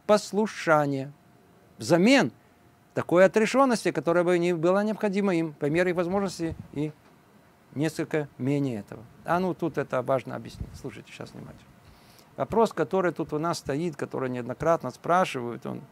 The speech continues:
смотрите, тут чё придумали ограничения? Тора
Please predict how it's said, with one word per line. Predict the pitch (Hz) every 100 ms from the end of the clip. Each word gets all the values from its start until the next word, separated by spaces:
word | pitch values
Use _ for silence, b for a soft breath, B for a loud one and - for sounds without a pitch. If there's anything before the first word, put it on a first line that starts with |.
| B B B B B
смотрите, | 131 123 -
тут | - 185 - - - _ - -
чё | - 262
придумали | - 202 165 196 190 170
ограничения? | 160 151 147 143 127 123 123 - - _ _ _ b b b -
Тора | 180 233 269